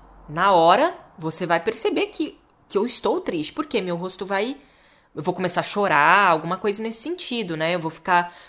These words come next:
com, com o olho mais, mais, é, é, pequenininho, com uma, com uma cara mais fechada. Você vai entender que eu recebi uma notícia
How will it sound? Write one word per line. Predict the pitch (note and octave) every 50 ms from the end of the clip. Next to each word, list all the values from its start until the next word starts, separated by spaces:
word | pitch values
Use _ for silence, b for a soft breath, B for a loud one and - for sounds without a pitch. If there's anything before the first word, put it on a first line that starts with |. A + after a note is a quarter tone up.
| B B
com, | - F3+ E3+
com | - - F#3 E3+ E3+
o |
olho | F3 F3 F#3
mais, | F3+ F3+ E3+ E3+ E3+ - - -
mais, | E3+ E3+ F3 F3 E3+ E3+ - - - - b b b b b b b b
é, | - D3+ - A#2 D#3
é, | D#3
pequenininho, | D3+ - - - F3+ E3+ E3 D#3+ E3+ F#3+ G#3 A3 A3+ A3+ A3+ A3 G#3+ G3+ F#3+ F3+
com | F3 - F3+
uma, | F3 F3+ F3+ -
com | D#3+ - D#3+
uma | F3 E3+
cara | F3 F#3 F3+ F3
mais | E3+ E3+ E3 -
fechada. | - D#3+ D#3 - - F3 F3 F#3 G3 G#3 G#3 G3+ G3+ F#3 F3
Você | D3+ D#3 - -
vai | G3+ A3
entender | C4 D4+ D4+ E4 F4 F#4 D4 G#3 A3+ C#4+ E4+
que | E4+ -
eu | C#4 A#3
recebi | G#3 A3+ - - G3+ F3+
uma | G3 F#3 F3+
notícia | F3 F3 F3 - F3 E3+ - F3 D3+ -